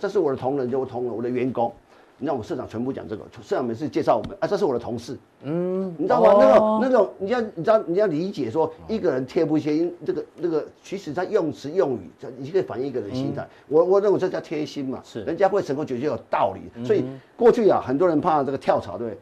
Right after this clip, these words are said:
Speaker 2: 嗯。
Speaker 1: 啊，去找，找工作，怕被人家老知道。其实过去，
Speaker 2: 对。
Speaker 1: 除了这个之外，过去有一家公司啊，在网页上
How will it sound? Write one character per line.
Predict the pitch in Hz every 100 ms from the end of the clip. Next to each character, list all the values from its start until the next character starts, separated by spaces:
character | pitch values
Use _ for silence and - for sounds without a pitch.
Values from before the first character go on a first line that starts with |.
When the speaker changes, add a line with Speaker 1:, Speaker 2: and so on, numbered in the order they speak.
| -
Speaker 2:
嗯。 | 110
Speaker 1:
啊， | 127
去 | 175 - -
找， | - -
找 | - 113
工 | 151 135
作， | 135
怕 | 139 143
被 | 131 151
人 |
家 | 135
老 | 123 127
知 | 127
道。 | 123 95 -
其 | -
实 | - 156 - - _
过 | - 233
去， | 202
Speaker 2:
对。 | 131 - _ _ _ _ _ _ _
Speaker 1:
除 | -
了 | 214
这 | 220
个 | 202
之 | 202
外， | 147 143
过 | 185
去 | 202 185
有 | 139
一 |
家 | 143
公 | 147 147
司 | 123 131
啊， | 95
在 | -
网 | 131 110
页 | - 123
上 | 123